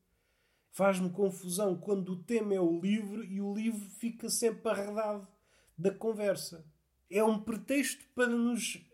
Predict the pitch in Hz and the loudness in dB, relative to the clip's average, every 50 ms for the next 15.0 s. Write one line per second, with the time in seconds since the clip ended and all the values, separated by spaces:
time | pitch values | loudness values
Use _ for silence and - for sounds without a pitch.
0 | - - 160 160 190 196 180 180 160 143 117 113 113 - - - _ _ _ _ | -10 -6 -2 0 0 2 2 4 2 2 2 0 -6 -12 -18 -20 _ _ _ _
1 | 202 208 185 - - - 277 277 240 - - - 220 226 190 147 - 151 151 160 | -4 -4 -4 -4 -2 -2 -2 -2 -2 -4 -6 -4 -4 -4 -2 -2 0 0 2 2
2 | 175 180 180 - 190 185 180 - 175 - - 175 165 151 190 185 190 196 202 196 | 2 0 -2 -2 -2 -4 -4 -4 -6 -6 -4 -4 -2 0 0 2 2 2 0 0
3 | 196 175 156 147 - - _ _ _ _ - 196 220 247 247 247 269 226 170 - | -2 -4 -4 -6 -8 -14 _ _ _ _ 2 6 6 8 8 6 6 6 4 4
4 | - - - - 139 151 214 240 226 202 214 214 202 233 254 247 240 226 233 226 | 0 -4 -12 -16 -10 -6 -4 -4 -2 0 -2 0 0 0 -2 -2 -2 -2 -2 -2
5 | 233 - - 226 214 202 196 - - 156 135 113 104 101 95 - - - _ _ | -2 -2 -2 -2 -2 -2 -2 0 0 0 0 0 -2 -4 -12 -16 -18 -20 _ _
6 | _ _ - _ _ - - - 233 233 226 220 208 190 233 269 262 202 202 214 | _ _ -20 _ _ -2 2 4 6 6 6 6 4 4 4 2 2 2 0 -4
7 | 208 - - - - - - 135 117 107 101 101 104 107 - - - 240 269 277 | -4 -6 -4 -4 -2 -2 0 0 0 -2 -2 -6 -8 -12 -12 -2 4 6 6 6
8 | - - - 233 226 233 254 220 165 131 127 123 113 - - 143 143 - 143 139 | 6 2 0 -2 0 2 4 4 4 4 2 0 -2 -2 -4 -6 -6 -6 -6 -6
9 | 127 120 120 120 117 110 - - 156 156 156 160 - _ _ _ _ _ _ _ | -4 -2 -2 -2 -2 -2 -6 -8 -8 -10 -10 -12 -18 _ _ _ _ _ _ _
10 | _ _ - - - - 196 202 202 202 202 196 - - 220 214 208 202 202 185 | _ _ -8 -4 0 2 4 4 4 4 2 0 -2 -2 -2 0 0 0 0 0
11 | - 208 202 190 185 202 180 180 - - 202 208 208 214 - 185 180 160 151 151 | 0 0 0 0 0 -2 -4 -4 -6 -4 -2 0 0 2 2 2 2 2 0 -2
12 | 156 151 - - - - 214 226 202 185 - 170 160 156 156 175 185 214 208 180 | -6 -8 -10 -10 -6 -2 0 0 0 0 2 4 4 4 6 6 4 4 4 2
13 | - - - 196 190 185 202 202 196 185 - - - 208 202 190 170 151 151 147 | -2 -4 -4 -4 -2 0 2 2 2 2 0 -4 -2 0 2 2 2 2 0 -4
14 | - - 220 202 - - 180 170 170 - - - 214 202 185 180 175 156 139 - | -8 -8 -10 -8 -4 -2 -2 0 0 -2 -2 -2 -2 -2 0 0 -2 -2 -4 -6